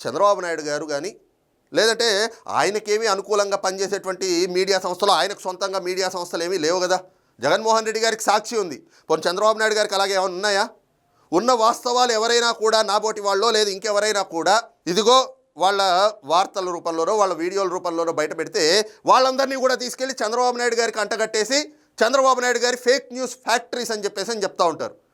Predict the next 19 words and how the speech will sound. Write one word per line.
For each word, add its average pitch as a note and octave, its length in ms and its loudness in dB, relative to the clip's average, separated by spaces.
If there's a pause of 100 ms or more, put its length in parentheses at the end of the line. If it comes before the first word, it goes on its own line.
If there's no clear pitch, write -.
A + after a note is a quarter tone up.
(160)
మరి G3 140 2
వీళ్ళంతా A3+ 400 2
ఎవరు? A3+ 380 0 (260)
జగన్మోహన్ A3+ 540 2
రెడ్డి G#3+ 220 -6
నీలి A3 360 0
మీడియా, A#3 320 0
కూలి B3 340 -4
మీడియానా? G#3 480 -2 (760)
ఆ C#3 60 2
మాట G#3 220 4
అనొచ్చా? A3+ 380 -4 (280)
సరే, B3+ 300 2 (240)
ఏది F3+ 240 2
జగన్మోహన్ G3+ 500 -4
రెడ్డి G3 160 -4
గారి F#3+ 220 -2
టైంలో, G3 560 0 (240)
ఆ, D3+ 260 4